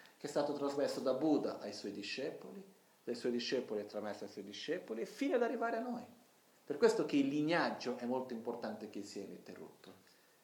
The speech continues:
Immaginiamo che c'è una tre-, centrale elettrica, ok? Che è Buddha Shakyamuni. Io nella mia casa vengo, metto le prese perfette, metto le luminarie benissime,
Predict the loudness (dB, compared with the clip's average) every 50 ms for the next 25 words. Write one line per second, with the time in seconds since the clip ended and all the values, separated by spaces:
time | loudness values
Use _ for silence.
0 | _ _ _ 4 4 4 6 6 6 6 8 8 6 8 10 10 10 10 8 -2
1 | -10 -16 -20 -20 -20 _ _ _ _ -20 -20 -20 -20 -20 -20 -20 -20 -20 -18 -8
2 | -4 -2 0 2 0 0 2 0 0 0 2 0 0 0 4 4 6 6 6 6
3 | 4 2 0 -2 -6 -10 -10 -10 -12 -12 -12 -14 -20 -20 -20 -20 _ _ _ _
4 | _ _ _ -20 -10 -6 -6 -6 -6 -6 -10 -16 -18 -20 -20 -20 -20 _ _ _
5 | _ _ -20 -20 -20 -20 -20 -20 -20 -6 4 6 6 6 6 4 0 -6 -10 -14
6 | -18 -20 -20 -20 -18 -4 4 8 8 8 8 6 2 2 2 2 2 2 0 -2
7 | -6 -10 -16 -20 -20 -20 -20 -20 _ _ _ _ _ _ _ -20 _ _ _ _
8 | _ _ _ _ -20 -20 -20 -20 -20 -12 _ 6 8 8 10 8 8 8 6 4
9 | 6 6 6 6 4 4 4 2 2 4 6 6 8 8 6 2 2 2 2 0
10 | -4 -12 -18 -18 -10 -2 0 2 2 2 0 4 4 4 4 4 0 -6 -10 -14
11 | -20 -10 -2 -2 0 2 4 2 2 2 2 0 0 -2 -2 -6 -6 -8 -8 -8
12 | -10 -10 -12 -12 -12 -12 -14 -18 -20 -20 _ _ _ _ _ -20 -20 _ _ -6
13 | -6 -6 -2 -2 2 2 2 2 2 0 0 -2 -4 -6 -6 -6 -6 -4 -2 -2
14 | -2 -2 -4 -4 -6 -8 -8 -10 -10 -12